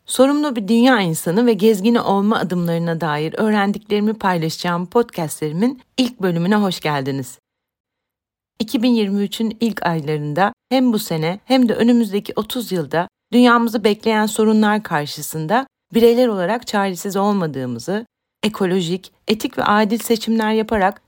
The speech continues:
dünyamıza iyi bakmanın ipuçlarını paylaşmak istiyorum sizlerle. İklim krizi, karbon ayak izi, sera gazı salımı, sürdürülebilir dünya, sürdürülebilir yaşam, sosyal girişim, döngüsel ekonomi,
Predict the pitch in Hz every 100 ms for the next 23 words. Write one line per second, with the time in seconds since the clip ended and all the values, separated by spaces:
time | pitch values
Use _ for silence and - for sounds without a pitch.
0 | _ 214 233 214 214 208 220 220 233 190
1 | 175 180 175 240 247 - 247 214 - 175
2 | 156 147 165 156 147 160 135 - 160 156
3 | 151 - 156 147 143 143 131 - _ _
4 | _ _ _ _ _ _ _ - 240 -
5 | 254 247 220 185 151 156 175 _ _ -
6 | 208 208 240 208 208 208 160 147 156 -
7 | _ - 247 247 202 170 170 170 156 147
8 | 151 - _ - 220 202 208 196 190 214
9 | 170 185 165 151 135 151 _ _ - 202
10 | 175 190 185 170 185 170 147 - 143 143
11 | - _ _ _ - 202 - 196 196 175
12 | 160 - 147 160 _ _ _ - 202 202
13 | 190 196 175 - 147 139 156